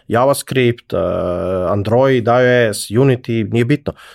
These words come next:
Sve sam bio u fazonu, moraš sam da naučiš i išao sam u tom smeru da nađem to rešenje. A,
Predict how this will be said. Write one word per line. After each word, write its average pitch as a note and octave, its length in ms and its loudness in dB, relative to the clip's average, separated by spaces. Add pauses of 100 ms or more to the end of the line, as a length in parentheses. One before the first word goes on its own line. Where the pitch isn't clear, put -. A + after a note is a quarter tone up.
Sve G#2+ 340 -4
sam D#3+ 360 2
bio D#3 180 4
u D3 60 2
fazonu, C#3 300 2
moraš C#3 200 0
sam C3 180 -2
da A#2 60 0
naučiš A#2 480 -2
i D#3+ 300 -2
išao D#3 220 -2
sam E3 140 0
u C#3 40 0
tom C#3+ 160 0
smeru C#3+ 280 2
da C#3 100 0
nađem C3 300 0
to B2+ 140 0
rešenje. G2+ 440 -2 (480)
A, G2+ 400 0